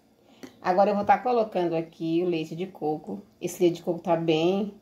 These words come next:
não tá nem parecendo leite de coco, de tão transparente, né?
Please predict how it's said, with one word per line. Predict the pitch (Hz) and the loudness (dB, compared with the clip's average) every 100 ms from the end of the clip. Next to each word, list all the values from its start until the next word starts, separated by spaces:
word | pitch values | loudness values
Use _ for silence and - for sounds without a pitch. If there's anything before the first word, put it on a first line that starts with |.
| - - - - - | -8 -8 -18 -20 -8
não | 196 | 0
tá | |
nem | 180 196 | 2 2
parecendo | 226 233 226 220 | 0 0 4 4
leite | 220 214 | 6 2
de | |
coco, | 226 202 180 175 | -2 -2 -2 -2
de | 165 | -6
tão | 165 190 214 233 226 - _ _ | -4 -2 0 -2 -6 -20 _ _
transparente, | - 214 - 220 185 170 170 | -2 -2 0 0 2 2 2
né? | 165 170 180 | 2 0 -2